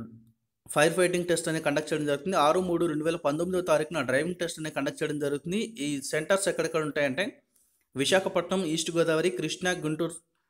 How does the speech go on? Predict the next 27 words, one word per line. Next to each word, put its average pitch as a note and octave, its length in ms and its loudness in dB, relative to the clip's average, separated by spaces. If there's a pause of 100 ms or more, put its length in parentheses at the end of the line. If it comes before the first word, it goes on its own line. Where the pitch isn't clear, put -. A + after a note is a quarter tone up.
(120)
సెంటర్స్‌లో D3 500 4 (500)
ఈ C#3+ 100 -2 (160)
టెస్టులు D#3 320 2
అనేవి F3 180 0
కండక్ట్ D3+ 280 0
చేయడం D#3 200 -2
జరుగుతుంది. D3 320 -4
దీనికి F3 200 2
సంబంధించిన E3+ 400 -2
అఫీషియల్ D#3 400 0
వెబ్‌సైట్ - 340 0
చెప్తాను, D3+ 320 -2
ఒకసారి D3 240 -6
క్లిక్ D3 220 -2
అనండి. D3 220 0
హెచ్టిటిపి, F3 760 0 (380)
హెచ్టిటిపిఎస్ E3 840 -2 (2500)
టూ D#3 180 -2
జీరో E3 240 2
టూ E3+ 160 2 (240)
డాట్ C3+ 400 4
ఎయిట్ C#3+ 240 0
త్రీ D#3+ 180 -2
డాట్ C3+ 300 0
టూ C#3+ 160 -4
ఎయిట్ D3 220 -2
డాట్ C3 260 2